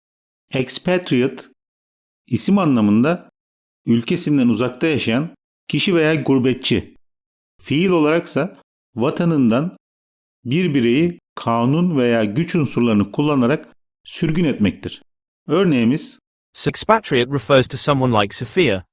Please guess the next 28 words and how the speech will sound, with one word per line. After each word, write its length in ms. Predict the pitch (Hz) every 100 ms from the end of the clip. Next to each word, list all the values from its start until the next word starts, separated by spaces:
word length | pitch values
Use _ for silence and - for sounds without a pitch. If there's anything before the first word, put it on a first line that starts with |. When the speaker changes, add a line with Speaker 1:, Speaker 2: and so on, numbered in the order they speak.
| _
Speaker 2:
who 140 | 143 131
is 120 | 135
living 240 | 160 143
in 60 | 135
a 100 | 127
country 380 | 196 202 - 117
other 180 | 113 120
than 140 | 120
their 120 | 113 113
own, 320 | 147 110 92 _ _
often 280 | 165 165 214
temporarily 640 | - 185 147 117 107 120
or 120 | 156 170
for 240 | 135 117
work 280 | 156 156 -
purposes. 640 | 107 98 98 98 87 - _ _
An 100 | 131
expatriate 640 | 127 - - 220 - 165 156
retains 420 | 160 - 135 127
their 140 | 131 131
original 440 | 127 139 117 117
citizenship 760 | 110 - 202 127 104 - 104 101
but 120 | 131
resides 500 | 139 120 160 156 147
in 60 | 175
a 60 |
foreign 380 | - 131 104 104
country. 540 | - 151 127 101 90